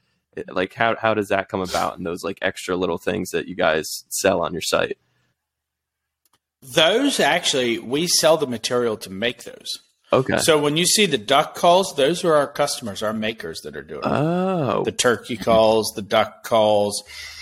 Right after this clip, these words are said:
Speaker 2: the knife handles, all that stuff.
Speaker 1: Interesting.
Speaker 2: We'll sell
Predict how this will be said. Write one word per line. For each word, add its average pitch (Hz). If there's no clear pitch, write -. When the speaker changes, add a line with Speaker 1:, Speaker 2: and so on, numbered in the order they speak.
Speaker 2:
the 131
knife 110
handles, 107
all 104
that 101
stuff. 156
Speaker 1:
Interesting. 160
Speaker 2:
We'll 170
sell 139